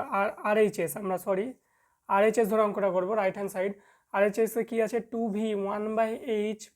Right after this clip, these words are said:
plus one by r। যদি এটাই হয় তাহলে টু ভি এর ভ্যালু কী আছে? পাই আর স্কয়ার এইচ into ব্র্যাকেটে one by h plus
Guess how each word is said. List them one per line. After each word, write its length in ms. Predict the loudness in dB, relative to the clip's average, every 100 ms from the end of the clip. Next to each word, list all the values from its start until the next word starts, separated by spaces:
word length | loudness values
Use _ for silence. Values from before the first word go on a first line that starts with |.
| -6
plus 260 | -4 -4 -6 -8 -6
one 200 | -6 -4
by 120 | -4 -6 -6 -4 -6
r। 20 | -12 _ _ _ _ -2
যদি 260 | 0 2
এটাই 240 | 2 2 -2
হয় 280 | -2 -4 -6 _ _ _ _ _ _ _ _ _ _ _
তাহলে 220 | -6 -6 -6 -6
টু 300 | -4 -2 0
ভি 200 | 0 4
এর 120 | 4 4
ভ্যালু 240 | 2 0
কী 200 | 0 0
আছে? 220 | 0 -2
পাই 340 | -6 -4 0 2
আর 200 | 2 -2
স্কয়ার 340 | -8 -6 -6
এইচ 520 | -4 0 0 -2 -10 _ _ _ _
into 260 | -6 -2 -2
ব্র্যাকেটে 460 | 0 0 0 -6 -6
one 260 | -6 -4 -2
by 120 | 0 0 -2 -2
h 120 | -4 -8 _
plus 240 | -6 -6